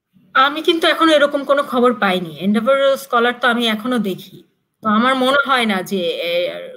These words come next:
যদিও এটা, আম,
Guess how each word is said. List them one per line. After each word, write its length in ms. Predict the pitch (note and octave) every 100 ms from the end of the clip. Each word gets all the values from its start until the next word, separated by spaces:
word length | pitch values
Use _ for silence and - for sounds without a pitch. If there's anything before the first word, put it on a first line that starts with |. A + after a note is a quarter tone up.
| F#3+
যদিও 400 | F3 A3+ A#3 D4
এটা, 260 | D4+ C#4 C#4 C#4+ - - - - _
আম, 680 | - F#3+ G#3 G#3 G3+ E3+ -